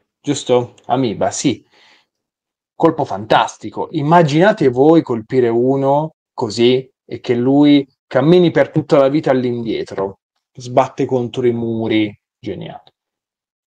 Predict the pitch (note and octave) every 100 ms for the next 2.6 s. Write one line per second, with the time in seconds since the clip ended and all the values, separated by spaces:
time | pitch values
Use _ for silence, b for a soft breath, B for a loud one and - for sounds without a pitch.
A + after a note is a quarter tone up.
0 | _ - D3 E3 G3 F3+ C#3 C3 D#3 D3+
1 | D3+ C#3+ - F3 F3+ A3+ - - B2 A#2+
2 | A#2 D3 E3+ F3+ F3+ G3